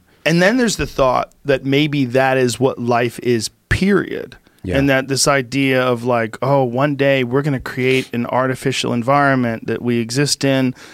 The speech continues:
Speaker 1: that's going to be indistinguishable from the real world that
Speaker 2: Yeah.
Speaker 1: we exist in now." Maybe it's always that.
Speaker 2: Yeah.
Speaker 1: Maybe it's been that from the beginning, and evolution is actually a part of this long game.
Speaker 2: Mm-hmm.
Speaker 1: And that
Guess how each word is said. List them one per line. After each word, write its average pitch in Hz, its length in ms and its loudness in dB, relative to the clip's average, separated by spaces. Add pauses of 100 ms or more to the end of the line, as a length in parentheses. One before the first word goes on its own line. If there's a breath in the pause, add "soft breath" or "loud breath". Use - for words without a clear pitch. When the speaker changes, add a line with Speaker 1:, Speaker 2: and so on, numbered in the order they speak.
(140 loud breath)
Speaker 1:
that's 127 200 -2
going 131 300 0
to 120 80 -8
be 123 160 0
indistinguishable 156 840 2
from 131 220 -2
the 123 80 2
real 127 260 2
world 117 340 2
that 117 100 -4
Speaker 2:
Yeah. 117 60 0
Speaker 1:
we - 160 -4
exist 113 300 -6
in 110 100 -4
now." 107 140 -4 (340 loud breath)
Maybe 202 320 2 (840)
it's 170 240 2
always 180 460 2
that. - 260 -10 (300)
Speaker 2:
Yeah. 90 220 -4
Speaker 1:
Maybe 151 300 2
it's 131 160 -2
been 156 300 0
that 151 200 2
from 143 180 -2
the 139 60 2
beginning, 127 520 -2
and 120 160 -2
evolution 135 580 0
is 117 100 -6
actually 127 380 -4
a 117 60 -6
part 143 340 0
of 117 80 -4
this 113 220 -8
long 120 400 -2
game. 120 400 -4 (100)
Speaker 2:
Mm-hmm. 87 360 -4 (100)
Speaker 1:
And 123 180 -4
that 117 300 -2